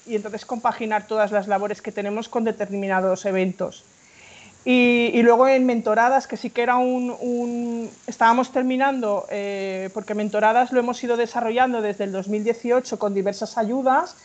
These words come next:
eh, y este año, el, el, la edición que estábamos ahora terminando, que era la tercera edición, era apoyada por el Ayuntamiento de Castellón dentro de los programas de empleo, y teníamos que terminar el treinta y uno de marzo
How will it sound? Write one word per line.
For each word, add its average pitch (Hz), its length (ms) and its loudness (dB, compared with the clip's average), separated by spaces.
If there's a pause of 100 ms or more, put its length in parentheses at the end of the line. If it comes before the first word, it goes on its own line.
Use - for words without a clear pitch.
(540)
eh, 226 100 4
y 214 120 2
este 220 220 2
año, 262 360 4
el, 208 320 -2
el, 202 340 -4
la 202 80 0
edición 196 340 -2
que 247 60 -4
estábamos 247 480 0
ahora 247 280 4
terminando, 247 600 -2
que 262 100 -4
era 233 60 2
la 220 140 2
tercera 233 300 -2
edición, 240 360 -2
era 226 140 2
apoyada 226 420 2
por 226 120 -2
el 220 60 4
Ayuntamiento 220 340 -2
de 214 40 -8
Castellón 226 380 -4
dentro 226 220 -4
de 214 60 0
los 214 120 -2
programas 208 400 0
de 208 80 -2
empleo, 262 500 2 (1040)
y 233 100 -2
teníamos 233 420 2
que 254 80 0
terminar 254 400 4
el 226 80 0
treinta 196 320 -2
y 208 60 -2
uno 233 160 0
de 240 80 -4
marzo 320 580 -2